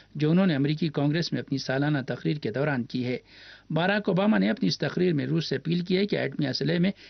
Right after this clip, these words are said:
کمی سے متعلق پروگرام میں تعاون کریں۔ روس نے مشرقی یورپ میں امریکہ کے میزائل شیلڈ پروگرام پر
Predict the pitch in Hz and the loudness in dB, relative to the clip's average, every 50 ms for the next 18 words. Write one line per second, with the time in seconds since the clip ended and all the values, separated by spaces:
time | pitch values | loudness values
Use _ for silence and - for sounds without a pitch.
0 | - _ - - 156 170 196 190 - 160 127 123 123 - 135 127 139 147 147 - | -20 _ -4 0 2 4 4 4 2 0 -2 -2 -2 -2 -2 0 0 -2 -2 -4
1 | - - 123 120 123 143 143 139 127 117 123 - - - - 120 117 123 123 - | -6 -6 -6 -4 -2 -2 0 0 0 -2 -4 -4 -2 -2 -2 -2 -2 -4 -2 -2
2 | 131 123 110 - _ _ _ _ _ - _ - - 147 170 156 - - 165 190 | -2 -2 -4 -8 _ _ _ _ _ -20 _ -4 -2 0 0 0 0 0 2 2
3 | 202 175 151 - - - - - 135 135 139 156 165 - - 131 123 131 131 135 | 2 2 2 0 -2 -2 -2 -2 0 2 2 2 0 0 -2 -2 0 0 0 0
4 | 135 147 147 139 - 131 120 123 123 123 135 139 139 135 - - - - 139 151 | 0 -2 -4 -2 -2 -2 -2 -2 -2 0 0 0 0 0 -2 -4 -4 -2 0 0
5 | 151 147 - - - 123 127 139 156 165 156 147 131 120 | 0 0 -4 -6 -6 -4 -2 0 0 0 0 -2 -4 -4